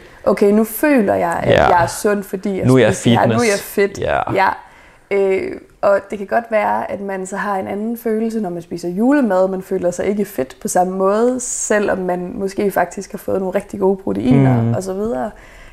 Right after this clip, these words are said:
Speaker 1: Øh, og det er ikke unormalt, at man føler, øh, også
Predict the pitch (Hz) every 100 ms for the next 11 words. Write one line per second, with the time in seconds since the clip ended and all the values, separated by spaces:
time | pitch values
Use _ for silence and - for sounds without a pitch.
0 | - - 202 196 196 202 214 - 202 196
1 | 214 208 202 - 226 226 269 269 240 208
2 | 185 175 - 180 190 185 180 175 - -
3 | - - - - - 269 214 180 90 -
4 | - - - - 208